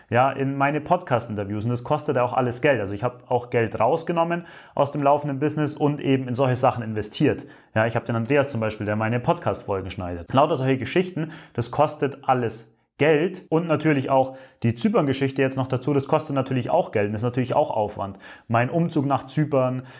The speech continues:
ähm, dort Unternehmen zu gründen und so weiter und so fort. Deswegen hat sich einfach mein Fokus sehr stark geändert während dieses Jahres und deswegen sind einfach viele der Ziele nicht erreicht worden.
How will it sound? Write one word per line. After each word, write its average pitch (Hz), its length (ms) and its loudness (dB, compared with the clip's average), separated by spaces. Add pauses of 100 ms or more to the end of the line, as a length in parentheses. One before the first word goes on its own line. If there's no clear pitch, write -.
(140)
ähm, 117 340 2
dort 139 220 4
Unternehmen 135 520 2
zu 127 120 -2
gründen 127 260 0
und 160 140 0
so 165 100 -2
weiter 135 220 2
und 120 60 -4
so 117 80 -4
fort. 143 260 -2
Deswegen 143 420 -2 (180)
hat 151 160 0
sich 147 160 -4
einfach 143 300 0
mein 127 160 0
Fokus 170 500 0
sehr 147 160 4
stark 139 280 0
geändert 147 580 0
während 123 300 0
dieses 113 240 -4
Jahres 127 480 0 (100)
und 131 100 0
deswegen 131 300 2
sind 139 140 -2
einfach 135 200 0
viele 151 220 -2
der 131 140 2
Ziele 151 260 0
nicht 135 160 -2
erreicht 135 320 2
worden. 101 240 -14